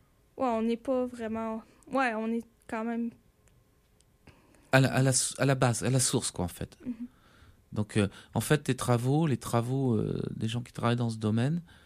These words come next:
Speaker 2: servent ensuite pour des applications compliquées par toute entreprise. Mais je veux dire, là, vous êtes vraiment, vous, au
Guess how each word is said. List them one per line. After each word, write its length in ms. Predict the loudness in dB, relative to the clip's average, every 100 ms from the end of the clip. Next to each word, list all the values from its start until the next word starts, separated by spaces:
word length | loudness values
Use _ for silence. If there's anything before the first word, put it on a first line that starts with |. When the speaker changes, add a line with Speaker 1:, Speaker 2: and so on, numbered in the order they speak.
| -20 -20 -10
Speaker 2:
servent 380 | -2 4 4 4
ensuite 420 | 0 0 0 -2 -6
pour 160 | -2 0
des 180 | 2 2
applications 480 | 0 -2 -2 -2 -2
compliquées 300 | -2 -2 -2
par 140 | -4
toute 180 | -4 -6
entreprise. 460 | -2 0 0 -2 -4 -18 -20 -20 -4
Mais 80 | 0
je 80 | 2
veux 60 | 2
dire, 220 | 2 0 -2
là, 160 | 0 0
vous 220 | 0 0
êtes 120 | 0
vraiment, 380 | 0 0 0 0
vous, 240 | 0 0
au 120 | -2